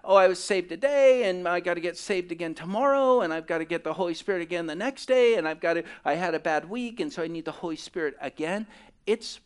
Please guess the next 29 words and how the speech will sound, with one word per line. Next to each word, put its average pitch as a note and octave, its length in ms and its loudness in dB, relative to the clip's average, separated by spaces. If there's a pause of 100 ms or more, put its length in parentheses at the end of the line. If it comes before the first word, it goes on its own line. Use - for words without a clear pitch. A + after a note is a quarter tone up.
permanent. G3 560 -6 (720)
See, - 260 -8
here's D#4+ 360 -4
the B3 80 -8
thing, C3+ 320 -4
is C#3+ 160 -8
that E3+ 180 0
when F#3 200 -4
we A3 140 -12
become B3 360 -8
a G3 40 -4
follower F#3 460 0
of C3+ 80 -6
Christ, E3+ 260 -4 (360)
we F#3 160 -4
are D#3+ 140 0
adopted C3+ 1000 -8
into D3 240 -10
the E3+ 80 -14
family A2 380 -10
of B2+ 100 -14
God. A3+ 320 -6
God D#3+ 160 2
has F3 240 -4
adopted F3 580 -2
us. A#2 200 -6
He D#3 160 -10
created D3+ 880 -2
us, D#4 320 0